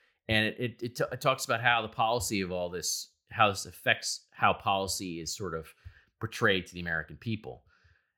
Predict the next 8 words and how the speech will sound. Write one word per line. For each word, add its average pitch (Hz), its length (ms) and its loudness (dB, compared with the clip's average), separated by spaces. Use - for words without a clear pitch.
Now, 110 160 6
again, 120 560 2
you 156 160 -8
can 131 280 -4
argue 131 380 4
in 107 100 0
favor 110 680 -2
of, 87 640 -2